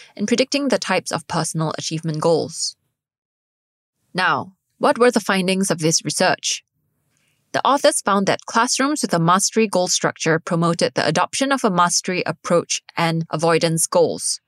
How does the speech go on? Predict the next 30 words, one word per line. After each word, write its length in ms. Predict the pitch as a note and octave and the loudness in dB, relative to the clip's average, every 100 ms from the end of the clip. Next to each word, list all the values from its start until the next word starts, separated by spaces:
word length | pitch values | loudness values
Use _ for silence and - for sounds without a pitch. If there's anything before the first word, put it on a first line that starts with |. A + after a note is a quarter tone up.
| _ _ _ | _ _ _
while 140 | D#3 | -4
classrooms 560 | D#3 F3 D#3+ E3+ D#3 D#3 | 0 -2 0 -2 -2 -2
with 140 | D3+ | -2
a 80 | C#3+ | -4
performance 840 | - E3+ - G#3 C4 A3 D3+ - - | -4 -10 0 2 4 2 0 -2 0
focus 480 | E3+ - D3+ E3+ - | -2 0 0 0 0
fostered 440 | D#3+ E3 - - | -2 -2 -4 -2
the 100 | - | 0
adoption 460 | C#3 D#3+ - - E3 | 0 0 -2 -4 -4
of 100 | D#3 | -2
a 80 | B2+ | -4
performance 640 | - D#3+ G3+ A#3 C4+ D4+ | -6 -2 2 4 2 2
approach 440 | - - G#3 F#3+ - F3 | -2 0 0 -2 -4 -2
and 100 | F3 | 0
avoidance 500 | D3 D#3 E3 D#3+ - | 2 2 2 0 0
goals. 560 | E3 D3 F#2+ - - _ _ _ _ _ _ _ _ _ - | 2 2 -2 -10 -14 _ _ _ _ _ _ _ _ _ -6
That 180 | G3 F#3+ | 0 2
is, 380 | E3 A#3+ - - _ _ - | 2 2 -2 -10 _ _ -14
students 440 | - F#3+ F#3 F#3 E3 | -2 0 0 0 -4
in 100 | D#3 | -2
classrooms 640 | E3+ D#3+ - E3 D#3+ - | -2 0 0 0 0 -2
that 180 | D#3+ - - | -2 -2 0
focused 380 | E3+ F3 E3 | 0 2 0
on 160 | D#3+ D#3 | -2 2
mastering 640 | E3+ A#3+ - G3+ F3+ E3+ | 2 2 0 0 0 0
what 180 | E3+ E3 | 0 0
was 200 | F3 E3 | -2 -4
to 80 | - | -2
be 120 | D#3+ | 0
learned 540 | E3 G3+ F3 E3+ A3 | 2 2 2 0 -4